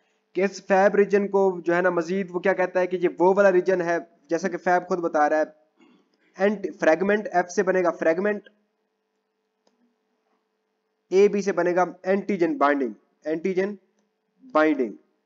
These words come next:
मतलब कि ये वो वाला fragment है जहां पर आपकी antigen आके क्या होगी, Bind होगी। Antibody के साथ antigen आके bind होती, होती है ना, तो ये antibody है। ये देख लें आप, ये epitope of antigen, ये देखें epitope part of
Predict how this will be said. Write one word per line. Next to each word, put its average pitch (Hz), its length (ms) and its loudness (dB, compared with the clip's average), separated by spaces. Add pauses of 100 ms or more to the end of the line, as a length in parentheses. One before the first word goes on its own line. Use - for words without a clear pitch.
(280)
मतलब 208 280 0
कि 208 120 -4
ये 196 160 0
वो 175 300 0
वाला 220 180 4
fragment 196 400 0
है 196 80 0
जहां 185 280 -4
पर 185 140 -4
आपकी 180 320 -6
antigen 196 460 -4
आके 175 220 -6
क्या 175 180 -6
होगी, 165 360 -6 (640)
Bind 151 300 0
होगी। 110 260 -8 (400)
Antibody 185 420 0
के 190 60 -2
साथ 196 180 -4
antigen 202 460 -4 (240)
आके 165 180 -4
bind 160 280 0
होती, 170 180 -4
होती 143 220 -4
है 151 80 -6
ना, 196 80 -8 (460)
तो 151 60 -10
ये 175 120 4
antibody 190 500 0
है। 202 220 -2
ये 180 200 4
देख 185 200 2
लें 185 100 4
आप, 170 200 2
ये 170 240 0
epitope 185 540 2 (100)
of 165 140 2 (260)
antigen, 170 420 -2
ये 143 180 0
देखें 117 300 -6 (500)
epitope 190 400 2 (120)
part 180 240 2
of 190 140 -2